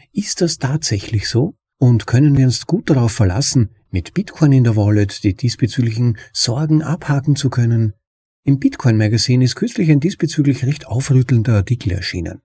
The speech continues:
Und ich habe ihn so wichtig und emotional unangenehm gefunden, dass ich mir gedacht habe, er müsste auch in unsere Vorlesungsreihe aufgenommen werden. Ein Must-Listen also. Wir haben ihn übersetzt und für euch aufgenommen.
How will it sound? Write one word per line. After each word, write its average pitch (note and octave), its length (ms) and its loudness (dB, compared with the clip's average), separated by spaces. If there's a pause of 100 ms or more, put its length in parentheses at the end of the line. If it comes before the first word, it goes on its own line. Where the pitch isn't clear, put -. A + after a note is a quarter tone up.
(280)
Und C3 120 2
ich D3+ 140 2
habe A3 120 -6
ihn F3 80 0
so E3+ 280 -2
wichtig E3+ 420 -2
und B2 140 0
emotional C3+ 680 0 (180)
unangenehm A#2 640 0
gefunden, G#2+ 580 2 (260)
dass C3+ 160 2
ich C3 120 0
mir F#3 100 0
gedacht E3+ 340 -2
habe, E3 120 2 (180)
er C#3+ 120 0
müsste C#3+ 480 2
auch B2 140 -2
in B2+ 100 2
unsere A#2 280 0
Vorlesungsreihe F#2 880 -2
aufgenommen D#2+ 600 -6
werden. D#2+ 380 -16 (360)
Ein B2+ 280 -2
Must-Listen C3+ 800 0
also. F#2+ 440 -4 (300)
Wir A#2 120 0
haben D3+ 160 4
ihn C#3 80 6
übersetzt C3+ 640 0
und A#2 100 0
für G#2+ 160 0
euch G2 160 -2
aufgenommen. F#2 600 -6